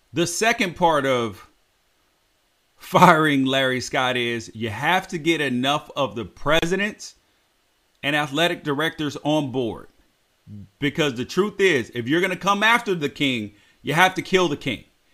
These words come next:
'Cause if you don't get him out, he can then punish you with schedules and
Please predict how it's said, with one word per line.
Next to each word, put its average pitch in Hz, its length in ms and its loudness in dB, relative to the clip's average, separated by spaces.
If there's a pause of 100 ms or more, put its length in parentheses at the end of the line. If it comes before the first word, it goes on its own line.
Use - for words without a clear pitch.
(380)
'Cause 135 220 -2
if 147 420 -4
you 131 80 0
don't 160 320 0
get 214 120 0
him 226 120 0
out, 226 340 4 (200)
he 151 160 -2
can 170 160 -2
then 175 200 -2
punish 196 400 -2
you 110 140 -8
with 87 180 -16
schedules 156 680 -2
and 120 200 -6